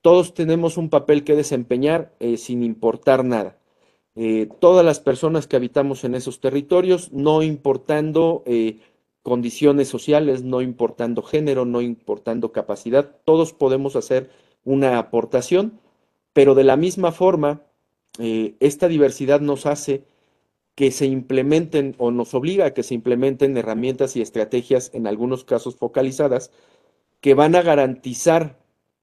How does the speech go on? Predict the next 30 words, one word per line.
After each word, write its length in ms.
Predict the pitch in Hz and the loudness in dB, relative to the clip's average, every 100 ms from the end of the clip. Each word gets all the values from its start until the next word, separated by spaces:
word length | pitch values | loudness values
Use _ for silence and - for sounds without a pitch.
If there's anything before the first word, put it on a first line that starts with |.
| _ | _
eh, 560 | 113 110 110 107 104 - | -6 -2 -2 -2 -4 -2
el 160 | 127 | 0
acceso 400 | 117 - 143 160 | 0 2 0 4
a 80 | 143 | 2
oportunidades 1000 | 127 120 110 - 117 120 139 139 170 - _ _ _ _ | 2 0 -4 -4 -4 2 4 2 -2 -12 _ _ _ _
a 240 | 120 120 | -4 -2
aquellas 580 | 123 - 160 160 151 135 | -2 0 0 2 0 -2
personas 600 | - 120 - 139 139 135 | -2 -2 0 -2 0 -4
que 120 | - | -8
se 120 | 110 113 | -8 -8
encuentran 480 | 107 123 120 131 | -4 -4 -2 -2
en 80 | 120 | -2
una 200 | 120 117 | -4 -4
situación 500 | 110 113 104 - 107 | -6 -8 -8 -6 -4
de 80 | 107 | -4
vulnerabilidad. 800 | 101 104 104 101 104 110 160 - _ _ _ _ | -4 -4 -4 -4 -6 -2 -2 -4 _ _ _ _
Es 180 | 120 - _ _ | -10 -10 _ _
por 200 | 127 131 | 2 4
eso 340 | 143 143 143 | 4 2 -4
que, 260 | 143 120 120 | -2 -2 -2
que 140 | - | -4
este 240 | 113 - 131 | -6 -4 -6
enfoque 540 | 127 - 170 139 135 _ _ _ | -2 0 0 0 -6 _ _ _
ha 100 | 107 | -8
tomado 400 | - 131 127 127 | -2 0 2 0
fuerza 320 | 120 127 123 131 | 0 -2 -2 -4
en 60 | |
los 160 | 123 131 | -6 -6
últimos 380 | 135 143 147 165 | -6 -4 -4 -4
años 380 | 156 139 143 | -4 -4 -6